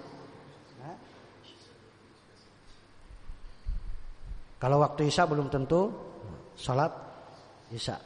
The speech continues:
Kalau setelah sholat Isya, artinya kan, eh, taib di sholat witir setelah sholat Isya ya. Yang paling menukik di situ, kenapa kok para ulama mengatakan setelah sholat Isya bukan waktu Isya?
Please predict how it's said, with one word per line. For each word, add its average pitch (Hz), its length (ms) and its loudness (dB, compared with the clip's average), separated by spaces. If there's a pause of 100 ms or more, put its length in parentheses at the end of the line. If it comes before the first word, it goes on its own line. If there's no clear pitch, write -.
(880)
Kalau 120 160 -4
setelah 131 320 -2
sholat 131 240 -2
Isya, 123 240 -4
artinya - 560 -2
kan, 202 120 2 (880)
eh, 135 540 4 (160)
taib 143 180 6 (300)
di 139 400 4
sholat 151 240 4
witir 160 320 4
setelah 170 240 4
sholat 147 240 6
Isya 139 320 2
ya. 110 120 -6 (1300)
Yang 180 560 4
paling 175 320 6
menukik 175 460 2
di 151 100 2
situ, 165 460 0 (340)
kenapa 175 320 8
kok 165 200 8 (440)
para 165 220 12
ulama 160 260 12
mengatakan 151 480 6
setelah 147 300 4
sholat 135 260 4
Isya 131 220 4
bukan 139 320 2
waktu 127 240 -2
Isya? - 200 -6